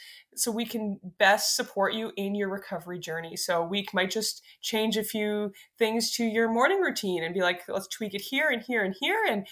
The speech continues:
we're gonna pro-, promote re-, more recovery by just the, doing those tweaks,"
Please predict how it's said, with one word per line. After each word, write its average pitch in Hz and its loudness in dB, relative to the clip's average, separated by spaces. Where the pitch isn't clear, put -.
we're 311 0
gonna 294 -2
pro-, 262 2
promote 254 0
re-, 226 -2
more 240 0
recovery 214 -2
by 269 8
just 240 -2
the, 226 -4
doing 214 -2
those 170 -4
tweaks," - -8